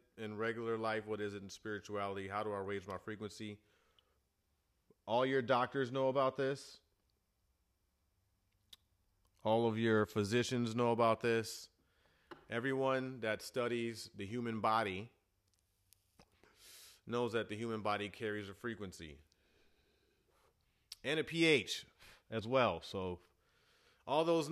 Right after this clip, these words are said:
you know, if you ever had a fish tank, if anyone's ever grown plants, had a fish tank, when you have to have that P H at a seven,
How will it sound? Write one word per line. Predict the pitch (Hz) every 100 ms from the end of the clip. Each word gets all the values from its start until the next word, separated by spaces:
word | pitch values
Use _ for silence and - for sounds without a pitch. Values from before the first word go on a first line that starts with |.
| 165
you | 147 143 160
know, | 151
if | 139
you | 196
ever | 202
had | 185
a | 139
fish | - 170 185 -
tank, | - 185 180 175 - - _ _
if | 113
anyone's | 143 165 160 139
ever | 156 151 151 135 - _
grown | 131 156 175
plants, | - 170 160 156 -
had | 151
a | 165
fish | - 160 156
tank, | 151 135 135 - _ _ _ _ _ -
when | 127
you | 139
have | 147
to | 143
have | 147
that | 139 131
P | - 170
H | 170 160
at | 160
a | 165
seven, | - 185 190 196 202